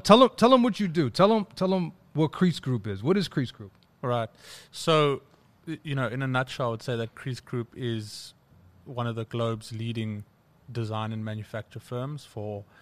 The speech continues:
Speaker 2: everything apparel and accessories. Um, we look to partner with large corporations, brands, designers, artists, influencers, and build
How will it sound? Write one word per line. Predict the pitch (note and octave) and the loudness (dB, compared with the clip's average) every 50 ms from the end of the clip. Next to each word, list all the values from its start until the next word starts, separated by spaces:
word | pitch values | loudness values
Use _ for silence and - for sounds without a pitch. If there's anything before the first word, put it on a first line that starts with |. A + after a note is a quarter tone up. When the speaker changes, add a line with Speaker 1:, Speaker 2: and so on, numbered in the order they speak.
| - _ _ _ | -20 _ _ _
Speaker 2:
everything | C#3 B2 A#2 A2 - B2 A#2 | -6 -6 -6 -6 -6 -6 -6
apparel | G#2+ - - B2 A#2 A2+ A2+ A2 | -8 -6 -4 -4 -2 -2 -2 -4
and | A2 G#2+ | -6 -8
accessories. | G#2+ - - - A2 - - - F2 F#2 - - _ _ _ _ _ _ _ _ _ _ _ _ - | -10 -12 -14 -14 -14 -14 -14 -16 -16 -16 -16 -18 _ _ _ _ _ _ _ _ _ _ _ _ -8
Um, | A2+ A2 A2+ A2+ G#2+ A2 A2 A2 G#2 - _ _ - | -6 -4 -4 -4 -6 -6 -8 -10 -12 -14 _ _ -12
we | C3 A#2+ B2 | -8 -6 -4
look | B2 A#2+ B2+ B2 - | -2 -2 -4 -6 -8
to | - C3 | -12 -12
partner | - - A#2+ A#2 A#2 - - A#2+ A2+ | -8 -4 -4 -4 -4 -6 -8 -8 -8
with | A2 A2 G#2+ G#2+ _ _ _ _ _ _ _ _ _ _ _ _ _ _ _ - | -6 -6 -8 -8 _ _ _ _ _ _ _ _ _ _ _ _ _ _ _ -6
large | A#2+ A#2 A#2+ A2+ - | -4 -2 -2 -4 -4
corporations, | - B2 A#2 - A#2+ A#2 A#2 A#2 A2+ - - A#2 A2+ A2 G#2+ G2+ | -6 -8 -6 -4 -2 -2 -2 -2 -4 -6 -8 -8 -8 -8 -8 -12
brands, | - - B2 A2+ A2+ A2 A2 A2 G#2+ G#2+ G#2 | -10 -6 -4 -2 -2 -2 -2 -4 -6 -8 -8
designers, | - - A2 G#2 A#2 A2+ A2+ A2 A2+ A2 G#2+ G#2+ G#2 G2+ G2 - - | -8 -8 -8 -6 -4 -4 -4 -4 -4 -6 -8 -8 -10 -12 -14 -12 -8
artists, | A#2 A2+ A2 G#2+ - - B2 A2 - - - - | -6 -6 -6 -6 -8 -10 -12 -12 -12 -14 -16 -14
influencers, | - A#2+ A2 - - A#2 A2+ A2 G#2+ G#2+ - A2 G#2+ G#2 - _ _ _ _ _ - - _ _ _ - | -12 -10 -10 -10 -10 -10 -10 -10 -10 -10 -12 -12 -12 -12 -14 _ _ _ _ _ -20 -20 _ _ _ -8
and | A#2+ A2 G#2+ G#2+ G2+ G2+ G2 - - _ _ _ _ _ - A#2+ - - | -6 -6 -6 -6 -8 -10 -12 -14 -18 _ _ _ _ _ -16 -10 -4 -2
build | B2+ B2 B2+ A#2+ A#2 A2 G#2+ - - | -2 0 0 -2 -4 -6 -8 -12 -18